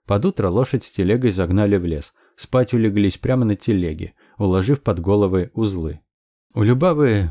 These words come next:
потрясение сильное, Саша к крови и смерти привык, но тоже неприятно.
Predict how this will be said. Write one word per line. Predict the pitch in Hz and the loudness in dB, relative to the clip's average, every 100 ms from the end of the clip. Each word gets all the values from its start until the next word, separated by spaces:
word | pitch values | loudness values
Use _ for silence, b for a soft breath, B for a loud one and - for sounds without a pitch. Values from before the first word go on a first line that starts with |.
| - | -2
потрясение | 127 139 139 - 147 101 90 | -2 0 0 2 0 2 0
сильное, | - 104 80 78 | 0 -2 0 -4
Саша | - 143 - - | -4 -4 -2 -4
к | |
крови | - 123 151 113 | -2 0 0 2
и | 87 | 0
смерти | 85 123 123 - - | 0 -2 -2 -4 -4
привык, | 117 107 151 139 | 0 2 0 -2
но | 90 85 87 | -4 -4 -4
тоже | 90 151 117 | -2 -2 0
неприятно. | 120 110 120 127 95 - 76 | -2 -2 0 0 0 -4 -12